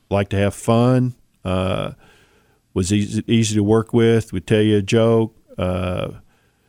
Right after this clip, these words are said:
very professional. Uh,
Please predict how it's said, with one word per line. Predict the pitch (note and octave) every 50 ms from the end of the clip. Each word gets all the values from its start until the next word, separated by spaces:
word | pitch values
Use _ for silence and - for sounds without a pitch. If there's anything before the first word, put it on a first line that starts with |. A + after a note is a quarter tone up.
| _ _ _ _ _ _ _ _ _ _ _ _
very | - G#2+ G#2+ G#2+ G#2
professional. | - - G2+ G2 - - A2+ A2 A2+ - - - A#2+ A#2+ A#2+ A#2+ A#2 A2 - _ _ _ _ -
Uh, | F#2 F#2 F2+ F2 E2+ E2+ -